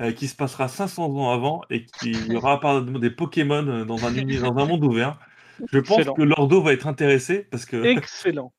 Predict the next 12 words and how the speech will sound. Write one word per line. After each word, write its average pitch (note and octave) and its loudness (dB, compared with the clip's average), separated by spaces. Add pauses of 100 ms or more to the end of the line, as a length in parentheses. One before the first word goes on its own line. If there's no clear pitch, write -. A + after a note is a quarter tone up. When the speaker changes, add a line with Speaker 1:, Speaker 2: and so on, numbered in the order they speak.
Speaker 1:
<laughs> - -20
voilà. B2 -2 (180)
<laughs> - -10
Speaker 3:
Si F3+ -4
ça G3 6
tourne D4 4
sur B3+ 2
Switch, A#3+ -4 (160)
excellent. G3 -2 (1000)
Speaker 1:
Bon, A2+ 2
non, A#2+ 4
mais A2+ 2